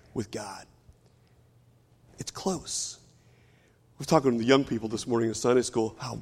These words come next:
great it is that, that we, we could be called friends of God. And that's what I'm talking about. You have a relationship. And, and really the reason some of you are so frustrated in your prayer life,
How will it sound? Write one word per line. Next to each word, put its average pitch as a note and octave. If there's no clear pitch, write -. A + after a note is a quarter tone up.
great D3
it B2+
is D3
that, C#3+
that B2+
we, D3+
we C#3+
could B2+
be B2+
called A#2+
friends E3+
of C3
God. C#3
And E3+
that's F#3+
what F#3+
I'm F3+
talking F3
about. C3
You F3
have F3+
a F#3
relationship. D3+
And, E3
and E3+
really A3
the F3
reason F3+
some F#3+
of G#3
you G#3+
are C3+
so F#3+
frustrated E3+
in D3+
your C3+
prayer E3
life, D3+